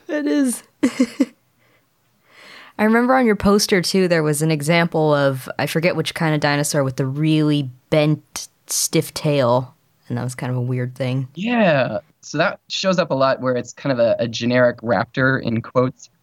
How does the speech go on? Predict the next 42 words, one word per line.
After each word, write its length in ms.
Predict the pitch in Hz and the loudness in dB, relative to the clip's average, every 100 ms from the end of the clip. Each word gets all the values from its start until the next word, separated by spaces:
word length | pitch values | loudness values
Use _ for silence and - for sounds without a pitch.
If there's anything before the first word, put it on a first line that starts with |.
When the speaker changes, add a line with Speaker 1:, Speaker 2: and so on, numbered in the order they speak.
| - | 2
Speaker 2:
<laughs> 160 | 180 - _ | 2 0 _
So 200 | - 127 | 0 0
it's, 220 | 127 - _ | 0 -14 _
you 120 | 143 | 2
know, 200 | 151 135 | 4 4
it's 220 | 127 127 _ | 2 -2 _
definitely 320 | 165 165 156 | -2 2 0
a 60 | |
dromaeosaurid, 840 | 143 143 147 127 117 131 127 131 123 | 2 0 2 0 -2 0 2 2 0
but 140 | 113 | -6
they 80 | 117 | -4
don't 200 | 117 117 | -4 -4
really 220 | 120 110 | -4 -4
ever 160 | 113 110 | -4 -8
specify 460 | 110 117 117 - 117 | -4 -2 -2 -2 -2
in 80 | |
the 60 | 107 | -2
story. 280 | - 120 113 | -4 0 2
And 100 | 120 | 2
that 100 | 123 | 2
was 320 | 127 120 113 _ _ _ - | 0 0 -6 _ _ _ -2
one 120 | 170 | 2
of 100 | 165 | 4
those 260 | 151 143 | 4 2
where 120 | 135 131 | 0 0
it's, 200 | 127 - - | 0 -10 -14
it's 180 | 127 | -10
more 240 | 147 143 143 | 0 2 4
or 60 | |
less 300 | 135 123 120 - | 2 0 -4 -6
kind 200 | 123 117 | -8 -8
of 120 | 110 | -6
the, 260 | 113 107 - | -6 -6 -6
the 80 | 120 | -8
Jurassic 460 | 120 120 117 117 | 0 0 0 -8
Park 540 | - 123 113 - - - _ - | -2 -2 -2 -6 -20 -20 _ -6
velociraptor 920 | 113 120 123 120 113 107 - 113 113 | 0 2 0 -2 -2 -2 -4 -4 -4
of 100 | 117 | -4
it, 140 | 104 107 _ | -8 -10 _
it's 240 | 113 110 - | -10 -10 -14
kind 200 | - 110 | -6 -6
of 220 | 107 _ | -6 _